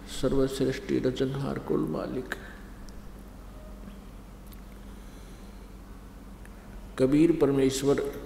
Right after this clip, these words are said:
कबीर साहिब जी की असीम कृपा से आप जी को ये तत्व ज्ञान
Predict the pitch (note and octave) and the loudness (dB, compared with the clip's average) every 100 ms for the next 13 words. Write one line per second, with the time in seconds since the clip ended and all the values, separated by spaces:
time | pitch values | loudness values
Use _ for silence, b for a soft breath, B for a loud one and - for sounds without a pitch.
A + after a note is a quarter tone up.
0 | - D3 C#3 D3 C#3+ - B2 C3 C3 B2 | 2 4 8 6 4 2 2 4 2 4
1 | C#3 C3 C3 A#2+ - D#3 D3 B2+ A#2+ C3 | 4 6 6 6 4 4 4 2 2 2
2 | B2+ - C#3 C#3+ C#3 - - - - - | 2 4 2 0 -6 -10 -14 -14 -14 -10
3 | - - - - - - - - - - | -8 -6 -8 -10 -10 -12 -12 -12 -12 -10
4 | - - - - - - - - - - | -8 -8 -10 -12 -12 -12 -12 -12 -12 -12
5 | - - - - - - - - B2+ B2 | -12 -14 -14 -14 -14 -14 -12 0 4 4
6 | C3 A#2+ C3+ C3+ C3+ C3 G2+ C3 B2+ B2+ | 2 2 2 6 6 6 4 0 2 2
7 | A#2 A#2+ A#2+ A#2+ | 4 4 2 0